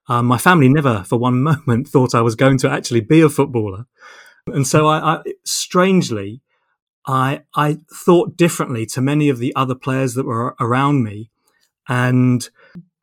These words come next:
that idea that we were somehow striving to make it, whatever in inverted commas making it would mean,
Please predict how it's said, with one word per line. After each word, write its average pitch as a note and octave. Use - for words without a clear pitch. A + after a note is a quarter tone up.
that D#3
idea D3+
that A#2+
we C3+
were B2+
somehow C#3
striving C#3
to B2+
make B2+
it, -
whatever D3
in C3
inverted B2+
commas B2
making B2+
it C3
would A#2
mean, A2